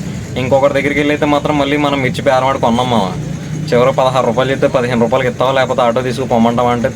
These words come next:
"సర్లేరా బాబు, వేసుకోరా బాబు" అని అయితే మనకి ఇచ్చాడు. ఈ, ఇవి ఏం చేసామంటే ఈరోజు మళ్ళీ ఎనిమిది బస్తాలు వేసాం మామ. రేపొద్దున మార్కెట్ లేదు, అందుకని ఇవాళ అమ్మిన కాడికి అమ్ముదాం, తర్వాత రోజు ఉంటే ఉంటుందిలే అని చెప్పి ధైర్యంతో ఎనిమిది బస్తాలు అయితే వేసాం మామ. ఎనిమిది బస్తాలు మిర్చి చేసిన తర్వాత మన ఆటో నైన్ మంత్స్ ప్రెగ్నెంట్ అయింది మామ.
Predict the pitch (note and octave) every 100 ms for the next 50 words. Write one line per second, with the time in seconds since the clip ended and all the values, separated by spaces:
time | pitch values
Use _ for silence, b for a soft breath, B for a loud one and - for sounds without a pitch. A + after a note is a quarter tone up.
0 | A#2 A#2 A2+ B2 B2 A#2+ B2+ A2+ A2 A#2+
1 | A#2+ A#2 A#2+ A2+ A#2+ A2+ G2 A#2 A2 F#2
2 | - - - - - A3 A#3 - C3 C3
3 | C3 C3 C3+ - C3+ C3 C#3+ D#3 D3+ D#3
4 | D#3 D#3 D#3 D3+ D3+ C#3 C3 C#3 D3 D3
5 | D3 C#3 C3+ A#2 G#2+ A2 A2+ A#2 C#3 A#2+
6 | A#2 C#3 C3 B2 G2 F#2 - - A2+ A2+
7 | B2 C#3 C3 A#2 A#2+ A#2+ B2+ C3+ C3 B2+
8 | C3 C3 A#2 A#2+ B2 B2+ A#2+ A2+ B2+ A2+
9 | B2 B2+ B2 B2 A#2+ A2+ A#2 A#2+ C3 A#2
10 | A2 G#2+ G2 A#2+ A#2 A2 A2+ G2+ F2+ F2+
11 | F2+ F2+ - - C3 B2+ C3 A#2 A2 D3
12 | D3+ C#3 C3+ C#3+ C#3 D3 C#3+ D3 B2 A2+
13 | C#3 C#3 A#2 A#2 C3+ A#2+ A#2+ A#2 C3 C3+
14 | B2+ A#2 G2+